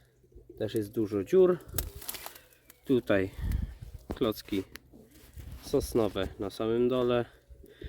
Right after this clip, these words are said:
No i jestem w trakcie wiercenia otworów. Dużo czasu to zajmie. Tutaj mam powciskane szyszki s-,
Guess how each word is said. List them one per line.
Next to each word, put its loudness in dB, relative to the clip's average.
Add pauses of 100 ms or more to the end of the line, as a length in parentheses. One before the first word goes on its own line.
(260)
No 6
i 10
jestem 6
w -6
trakcie 4 (200)
wiercenia 4
otworów. 4 (1160)
Dużo 6
czasu 2 (180)
to 0
zajmie. 4 (1600)
Tutaj 4
mam 4
powciskane 2 (200)
szyszki 2 (560)
s-, -18